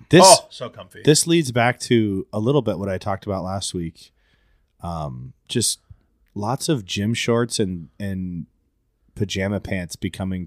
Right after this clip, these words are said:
Speaker 1: public attire, and I'm uncomfortable with it.
Speaker 2: I'm all about joggers. Jogger life is what's up, for sure.
Speaker 1: I wear slacks. I sometimes I wear slacks on Fridays when I could wear jeans.
Speaker 2: Yeah.
Speaker 1: 'Cause I really like, I think they're kinda chinos.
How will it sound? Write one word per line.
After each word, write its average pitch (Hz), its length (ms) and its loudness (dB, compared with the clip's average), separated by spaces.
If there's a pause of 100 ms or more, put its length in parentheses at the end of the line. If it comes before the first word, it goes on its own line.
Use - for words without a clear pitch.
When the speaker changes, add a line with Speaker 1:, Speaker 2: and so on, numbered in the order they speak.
Speaker 1:
public 92 340 -6
attire, 87 460 -6
and 82 80 -10
I'm 85 100 -10
uncomfortable 85 640 -14
with 64 240 -18
it. 62 140 -14 (640)
Speaker 2:
I'm 139 140 4
all 139 140 8
about 117 180 2
joggers. 101 600 0 (760)
Jogger 117 300 2
life 104 260 -4
is 95 100 -14
what's 95 160 -14
up, 98 260 -6 (280)
for - 180 -6
sure. - 300 -4 (260)
Speaker 1:
I 143 100 4
wear 269 180 2
slacks. - 640 -2 (120)
I 117 80 0
sometimes 285 340 0
I 208 60 8
wear 147 140 8
slacks 147 340 4
on 113 140 2
Fridays 117 520 0
when 110 80 -8
I 107 60 -4
could 196 240 4
wear 110 160 2
jeans. 80 540 -10
Speaker 2:
Yeah. 110 220 2 (140)
Speaker 1:
'Cause 127 140 -2
I 151 80 8
really 147 320 6
like, 131 340 2
I 120 120 -4
think 139 300 -4
they're 131 100 -2
kinda 135 240 -2
chinos. 90 580 -4